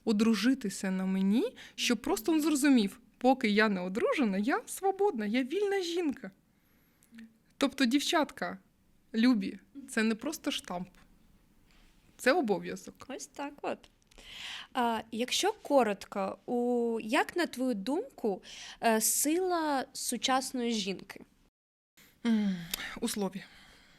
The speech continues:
Speaker 1: У слові. Сила сучасної жінки у слові. Якщо жінка перестане казати своєму чоловіку: «Ти що, больной, ти сумасшедший?»,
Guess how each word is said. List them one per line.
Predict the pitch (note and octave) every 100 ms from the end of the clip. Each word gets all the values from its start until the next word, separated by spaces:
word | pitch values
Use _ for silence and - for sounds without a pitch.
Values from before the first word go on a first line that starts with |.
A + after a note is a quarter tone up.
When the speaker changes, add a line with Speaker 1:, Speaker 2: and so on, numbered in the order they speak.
| _ _ _ - -
Speaker 1:
У |
слові. | A#3 G#3 F3+ F#3
Сила | - G#3+ G3
сучасної | - F#3+ G3 F#3+ G3+ G3
жінки | F#3 C4+ -
у | C4+
слові. | - - - G3 _ _ -
Якщо | G3 C#4
жінка | C#4 G3 F#3 G3 A3 - - - - - - -
перестане | A3 A3 C4 C#4
казати | A#3+ G3+ F3+ F3+ G#3 G3 _ _ - -
своєму | - G3+ A3+
чоловіку: | B3 A3 G3+ F3 F3 F3+
«Ти | G#3
що, | -
больной, | G3+ G3 G3+ G#3
ти | G3
сумасшедший?», | - F#3 F3+ - F3+ - -